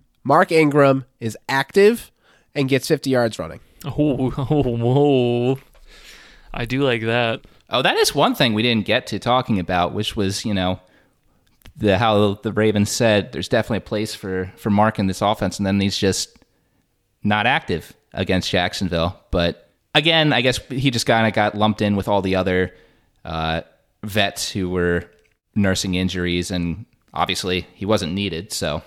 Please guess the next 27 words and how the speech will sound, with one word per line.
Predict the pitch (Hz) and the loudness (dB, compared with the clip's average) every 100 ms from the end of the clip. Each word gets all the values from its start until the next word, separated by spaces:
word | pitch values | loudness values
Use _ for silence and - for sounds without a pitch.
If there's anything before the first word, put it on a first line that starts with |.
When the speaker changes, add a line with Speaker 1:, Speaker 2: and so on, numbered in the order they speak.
| - - _ - | -16 -20 _ 2
Speaker 1:
Well, | 170 | 4
like | 165 170 | 6 4
I | 160 | 2
said, | - 156 143 135 | 4 6 6 4
I | 143 | -2
think | 135 180 170 - - _ _ _ | 0 2 2 -2 -16 _ _ _
if | 151 151 - - | 0 0 0 -4
the | - | 0
Ravens | 139 143 156 147 127 | 4 4 6 2 0
had | - 131 123 117 113 - _ _ _ _ _ | -2 2 4 4 2 -2 _ _ _ _ _
their | - 120 117 117 - _ - | -6 2 4 2 -2 _ -14
stable | - 123 123 113 110 | -2 4 4 6 4
of | 107 107 - | 4 0 -2
consistent | 110 - 117 - 113 107 - _ _ _ _ _ _ _ - | -8 -4 -4 0 0 0 -4 _ _ _ _ _ _ _ -4
workhorse | 113 - 143 104 95 - - _ _ _ _ _ _ - | -4 0 0 2 0 -6 -14 _ _ _ _ _ _ 0
cornerbacks, | 156 139 90 90 90 - - _ _ | 4 4 2 -2 -4 -12 -16 _ _
they | 107 | 0
wouldn't | 101 107 98 | 4 4 2
feel | 110 | -2
the | 98 | -2
need | 98 101 | -2 -2
to | 90 | -4
have | 107 98 | -4 -4
a | 95 98 | -4 -4
lot | 101 104 - | 0 0 -2
of | 107 98 | -8 -10
same-ish | - 104 98 95 _ 107 92 | -6 -4 -4 -10 _ -10 -10